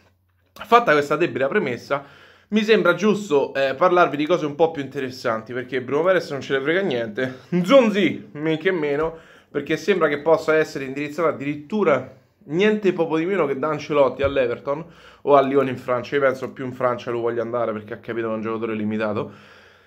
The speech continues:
E poi, e poi, e poi il ritorno di De Rossi, perché si parla di un possibile ritorno di De Rossi con Friedkin. Allora, questa cosa qui me l'aveva,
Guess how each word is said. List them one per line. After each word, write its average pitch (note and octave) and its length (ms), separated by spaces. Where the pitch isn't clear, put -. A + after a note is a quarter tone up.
E B3 220
poi, E3+ 420
e G#3+ 140
poi, D3+ 320
e G3+ 80
poi C#3+ 440
il F#3 200
ritorno F3 520
di D#3+ 140
De E3 100
Rossi, D3+ 460
perché E3 280
si F3+ 220
parla D3+ 240
di D3 80
un F3 100
possibile D#3 440
ritorno D#3+ 340
di E3 140
De F3 100
Rossi C3+ 320
con C3 200
Friedkin. C3 480
Allora, E3 280
questa G#3+ 300
cosa D3+ 200
qui C3+ 160
me D3 140
l'aveva, C#3+ 640